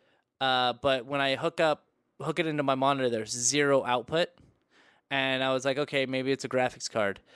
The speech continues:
And so I took one of my, my tiny graphics card. I have a,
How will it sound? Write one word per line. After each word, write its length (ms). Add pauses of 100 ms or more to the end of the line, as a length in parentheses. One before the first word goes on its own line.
(300)
And 220
so 180
I 140
took 320
one 120
of 60
my, 300 (100)
my 480 (480)
tiny 320
graphics 400
card. 220
I 80
have 100
a, 160